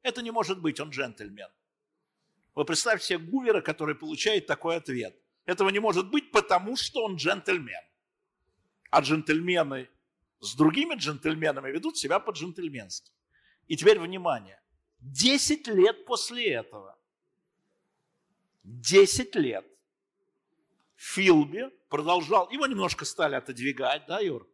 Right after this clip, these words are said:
Так, на всякий случай, очень вежливо. «Дорогой друг, а не поедешь ли туда, а не поедешь ли сюда?» Убирать с центральных позиций после войны. Но он продолжал быть в руководстве разведки.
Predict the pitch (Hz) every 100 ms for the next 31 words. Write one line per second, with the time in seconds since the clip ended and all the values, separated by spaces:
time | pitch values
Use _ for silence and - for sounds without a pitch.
0 | _ _ - 139 220 - 208 - 147 170
1 | 180 208 - 226 - _ 226 285 190 143
2 | 123 170 180 151 175 175 180 _ _ 117
3 | 156 240 269 170 160 180 190 160 170 151
4 | 180 240 220 - 156 143 135 123 170 180
5 | 175 - - 139 180 214 226 185 - 208
6 | 220 160 175 190 147 - 156 147 165 151
7 | 113 117 - 139 151 302 - 143 123 131
8 | - 135 165 165 113 90 _ _ _ _
9 | _ _ _ _ _ - 139 175 180 190
10 | 170 160 170 143 185 214 170 165 165 165
11 | 175 185 - - 175 160 143 165 170 226
12 | - -